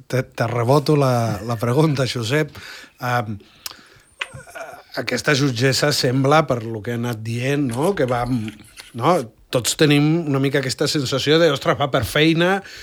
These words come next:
i és dura», i, ah, tu creus que en refiar-se més d'aquesta jutgessa que d'una possible instància superior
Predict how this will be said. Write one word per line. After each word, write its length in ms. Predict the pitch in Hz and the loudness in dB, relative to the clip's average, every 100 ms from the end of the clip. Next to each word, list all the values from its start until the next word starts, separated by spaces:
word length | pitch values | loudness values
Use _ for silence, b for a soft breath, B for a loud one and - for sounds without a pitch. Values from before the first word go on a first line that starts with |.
| B | B
i 160 | 156 | 0
és 120 | 147 107 | 2 4
dura», 540 | 160 175 180 185 190 | 6 6 6 6 4
i, 200 | 170 151 143 B B B _ | 4 2 0 B B B _
ah, 320 | 139 139 135 117 - _ - _ _ _ - | -2 0 0 -4 -18 _ -18 _ _ _ -4
tu 560 | 165 180 190 175 170 156 | 2 4 6 6 4 2
creus 280 | 151 156 143 | -2 -2 -2
que 200 | - 151 139 135 | -4 -2 0 -2
en 220 | 139 139 127 | -4 -8 -6
refiar-se 640 | 131 - 135 143 135 - | -6 -4 -2 0 -2 -4
més 220 | 131 135 117 | -2 -2 -2
d'aquesta 400 | 131 131 - 135 | -4 -4 -4 -2
jutgessa 600 | 117 120 110 127 - 127 | -2 -4 -2 -2 0 -2
que 160 | 110 117 | -2 -2
d'una 460 | 120 120 117 117 - | -2 -2 -2 -4 -6
possible 600 | 110 - 120 104 113 113 | -8 -8 -6 -4 -4 -4
instància 600 | 98 - 123 117 - 107 | -4 -6 -4 -4 -4 -6
superior 680 | - 101 104 104 123 170 | -8 -6 -6 -2 2 0